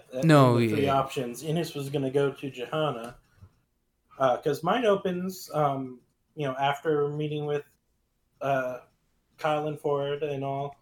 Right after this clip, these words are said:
Speaker 1: um, Erica heads to a port to try and take a boat to Roston, and it comments how, uh, the port is in Carcino, and Innis is going to go overland through Carcino to get to Johanna, and you show him it shows him on the map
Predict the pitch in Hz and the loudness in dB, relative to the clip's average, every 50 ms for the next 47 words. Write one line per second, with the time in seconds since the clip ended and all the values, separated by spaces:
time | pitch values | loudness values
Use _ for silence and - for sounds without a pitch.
0 | _ _ _ _ _ _ _ - 135 127 127 123 120 123 120 - _ _ - 147 | _ _ _ _ _ _ _ -6 -4 -2 -2 -2 -2 -4 -10 -16 _ _ -2 0
1 | 156 160 156 160 175 160 143 160 151 147 151 - - 156 143 131 - - 180 170 | 2 2 2 0 -2 -2 0 0 0 -2 -4 -6 -6 -4 -4 -4 -4 -2 -2 -2
2 | 160 - - - - - 147 139 135 131 - 135 135 - - 135 127 123 - 131 | -2 -2 -4 -8 -8 -4 -4 -4 -4 -4 -4 -6 -6 -6 -6 -6 -6 -6 -6 -6
3 | 131 147 170 180 156 - - - 135 123 120 120 - _ _ _ _ _ _ _ | -4 -2 0 0 -2 -2 -6 -8 -8 -8 -8 -8 -14 _ _ _ _ _ _ _
4 | - 139 139 131 131 - 160 156 147 143 139 139 139 135 - - 143 135 135 131 | -10 -8 -8 -8 -4 -2 0 0 0 0 -2 -4 -6 -6 -4 -2 0 2 2 2
5 | 131 127 - - _ 135 131 127 127 123 - 127 120 - - 165 160 156 156 143 | 0 -2 -6 -12 _ -6 -4 -2 -2 -4 -4 -8 -10 -4 0 0 0 2 0 -2
6 | 147 151 143 139 135 131 - - 151 139 127 - - 160 160 147 127 120 123 131 | -4 -4 -4 -4 -6 -6 -6 -6 -6 -6 -6 -8 -8 -6 -4 -4 -4 -4 -6 -6
7 | 143 143 135 123 123 123 123 - 139 139 143 143 143 - 139 131 127 - - 135 | -8 -8 -8 -10 -10 -12 -14 -14 -10 -8 -6 -6 -8 -8 -12 -18 -16 -12 -10 -10
8 | 135 127 127 123 127 123 127 127 123 123 - _ _ _ _ _ _ _ _ - | -8 -8 -8 -6 -6 -4 -4 -4 -4 -6 -8 _ _ _ _ _ _ _ _ -4
9 | 147 151 143 139 139 135 143 151 156 151 143 135 135 131 131 - _ _ _ - | -2 0 0 0 0 0 0 0 0 0 0 -2 -4 -6 -10 -12 _ _ _ -6
10 | 143 131 131 - 139 127 - - 139 131 123 120 - - 139 131 123 - 123 117 | -6 -6 -6 -6 -8 -8 -8 -8 -8 -8 -8 -10 -10 -8 -8 -8 -6 -6 -8 -8
11 | - - 123 - 120 113 - 156 156 151 135 117 110 107 104 110 113 113 104 - | -8 -10 -14 -12 -12 -10 -6 -4 -4 -4 -4 -6 -10 -14 -18 -18 -18 -18 -16 -12
12 | - 123 117 110 123 117 113 107 - _ _ _ _ _ _ _ _ _ _ _ | -10 -10 -10 -10 -12 -14 -16 -18 -20 _ _ _ _ _ _ _ _ _ _ _
13 | _ _ _ - 131 - - 151 139 139 151 143 131 117 127 135 135 131 123 123 | _ _ _ -12 -8 -4 -2 -2 -2 -2 -4 -4 -4 -2 -2 -2 -2 -2 -4 -2
14 | 127 123 117 | -2 -2 -4